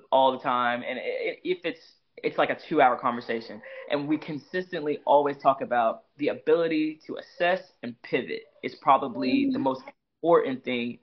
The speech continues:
Speaker 1: in a reality game
Speaker 2: Absolutely.
Speaker 1: show. It's like being s-, that self-aware that in the moment you can be like, "My cover is blown.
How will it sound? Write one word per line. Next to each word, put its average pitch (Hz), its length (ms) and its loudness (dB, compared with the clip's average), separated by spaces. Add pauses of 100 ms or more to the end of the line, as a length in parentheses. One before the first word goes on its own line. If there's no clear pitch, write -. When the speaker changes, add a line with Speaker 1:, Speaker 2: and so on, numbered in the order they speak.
Speaker 1:
in 127 80 -2
a 123 60 0
reality 120 760 2 (440)
game 151 260 4
Speaker 2:
Absolutely. 147 100 -6
Speaker 1:
show. 76 320 -10 (460)
It's 147 160 2
like 127 420 4 (100)
being 143 280 4
s-, - 220 -18
that 165 260 6 (100)
self-aware 160 760 4 (240)
that 135 200 4
in 170 120 0
the 170 60 0
moment 147 520 0 (280)
you 156 140 -2
can 139 240 -2
be 127 120 0
like, 117 340 0 (640)
"My 123 80 2
cover 127 320 -2
is 120 80 -6
blown. 92 480 -6